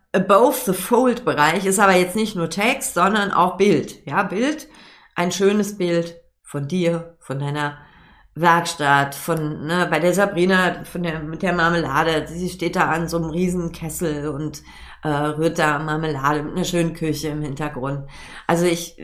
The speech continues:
Menschen kaufen von Menschen. Und selbst wenn du jetzt, ähm, ein Konstruktionsbüro mit zehn Mitarbeitenden bist, ja, dann zeig mir einen Blick in euer Büro. Ähm,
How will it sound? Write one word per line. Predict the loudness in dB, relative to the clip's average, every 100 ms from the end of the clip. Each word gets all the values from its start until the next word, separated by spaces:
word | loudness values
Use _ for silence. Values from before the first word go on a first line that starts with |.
| -2
Menschen | 0 2 0
kaufen | 4 4 4 -2
von | -4 -2
Menschen. | -2 -2 -6 -12 -18 -20 _ -20 -16 -4
Und | -2
selbst | 2 2 2
wenn | 0 0 0
du | 2
jetzt, | 4 2 0 -6 -4
ähm, | -2 -2 -6 -10 -14 -16 -16 -16 -12 -12 -12 -16
ein | -12 -12 -12 -20 -14
Konstruktionsbüro | -4 -2 -2 -4 -2 0 2 2 2 2 4 4
mit | 4 0
zehn | 0 2 2 -2
Mitarbeitenden | 0 2 2 2 -2 -2 -4 -4 0
bist, | 2 2 -2 -12 -20 -20 -20 -6
ja, | -2 0
dann | 0 -2 -6 -12 -18 -18 -20 _ -10
zeig | -4 -2
mir | -2
einen | -4
Blick | -2 -4
in | -4 -8 -10 -6
euer | -6 -6 -10 -6
Büro. | -2 0 0 -2 -14 -18 -18 -18 -10
Ähm, | -10